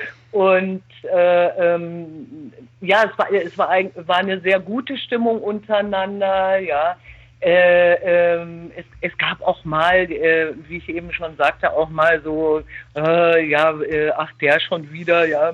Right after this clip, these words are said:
oder mit seinen Bedenken. Aber im Prinzip war es wirklich eine, äh, äh,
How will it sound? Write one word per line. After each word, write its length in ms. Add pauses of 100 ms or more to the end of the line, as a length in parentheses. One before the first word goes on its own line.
(120)
oder 240
mit 180
seinen 240
Bedenken. 680 (360)
Aber 280
im 120
Prinzip 680
war 140
es 140
wirklich 380
eine, 400
äh, 500
äh, 80